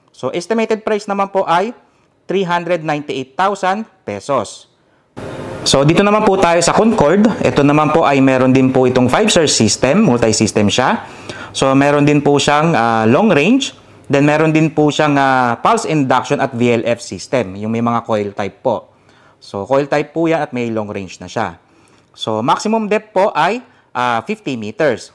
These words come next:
So, yung kanya pong range sa front range ay three thousand meters. Yung, ah, sa kanya pong V L F at pulse induction, maximum depth ay three meters. So, depende po sa laki ng target yan. So, ngayon po, ang price po nito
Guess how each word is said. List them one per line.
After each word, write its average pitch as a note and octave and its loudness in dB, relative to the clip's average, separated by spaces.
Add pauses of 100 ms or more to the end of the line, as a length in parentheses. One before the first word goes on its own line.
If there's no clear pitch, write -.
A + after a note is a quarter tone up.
So, A2 -8
yung A#2 -8
kanya C3 -6
pong F3 -8
range E3 -6
sa D#3+ -6
front E3+ -4
range F3+ -10
ay E3 -2 (240)
three C#3+ -10
thousand B2 -6
meters. G2+ -8 (400)
Yung, C3+ -4
ah, C3+ -2
sa C#3 -6
kanya E3+ -4
pong F#3+ -8
V G#3 0
L - -4
F A3+ -2
at - -10
pulse C#3+ -2
induction, E3+ -4
maximum C3 -8
depth C3 -6
ay E3+ -2
three A#2+ -12
meters. G#2 -6 (240)
So, - -16
depende C3+ -8
po C3 -8
sa C#3 -6
laki C3 -4
ng A#2 -10
target G2 -12
yan. F#2+ -4 (480)
So, C3 -4
ngayon A3 0
po, A#3+ 2
ang G#3+ 0
price G#3 -2
po G3 -4
nito G3+ -2